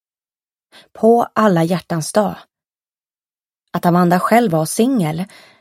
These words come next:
Att Sara bara hade ett halvår kvar tills hon skulle disputera. Att Amanda kanske ändå borde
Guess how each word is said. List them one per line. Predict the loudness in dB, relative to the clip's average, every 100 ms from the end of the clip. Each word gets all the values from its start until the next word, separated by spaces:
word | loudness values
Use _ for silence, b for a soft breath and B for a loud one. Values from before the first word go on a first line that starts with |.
| B _
Att | -10 -6
Sara | -2 0 2
bara | 2 0
hade | 0 0
ett | 0 -2
halvår | -4 -2 0 -2
kvar | -2 -4 -4
tills | -4 -4
hon | -4
skulle | -2 -4
disputera. | -4 -6 -8 -8 -6 -4 -6 -8 b b b _ _ _ _
Att | 0
Amanda | 2 2 2
kanske | 0 2
ändå | 2 2
borde | 0 0 0